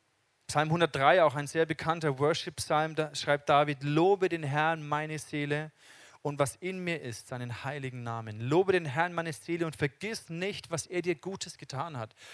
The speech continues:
So als ob wir uns das selber immer wieder zusprechen müssen: „Vergiss es nicht.“ In unserem Alltag, in unseren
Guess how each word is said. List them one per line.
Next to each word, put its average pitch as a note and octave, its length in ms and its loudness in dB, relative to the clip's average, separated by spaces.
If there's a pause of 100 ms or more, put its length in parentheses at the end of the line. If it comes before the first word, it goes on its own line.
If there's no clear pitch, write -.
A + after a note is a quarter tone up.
(100)
So G3 200 8
als G3+ 140 6
ob G3 160 4
wir G#3 60 4
uns G3 120 2
das F#3 180 -6
selber G#3 320 4
immer F#3+ 220 -2
wieder F3 160 0
zusprechen F#3 580 -2
müssen: G3 260 -4
„Vergiss - 460 -2
es A#3 160 -10
nicht.“ - 480 -10 (1080)
In D3 100 -4
unserem E3+ 200 -2
Alltag, G3+ 640 2
in D#3+ 120 -10
unseren D3+ 340 -6